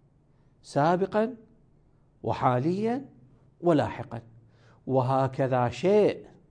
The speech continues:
هكذا شيء كيف يمكن نسخه ورفعه وتغييره؟ لأن التغيير أحبتي يعني العدم، التغيير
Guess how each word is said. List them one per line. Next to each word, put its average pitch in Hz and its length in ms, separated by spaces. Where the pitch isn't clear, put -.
هكذا 131 540
شيء 165 320
كيف 202 280
يمكن 156 540
نسخه 131 720
ورفعه 135 920
وتغييره؟ 139 840
لأن 113 260
التغيير 110 480
أحبتي 147 480
يعني 110 200
العدم، 208 380
التغيير 120 760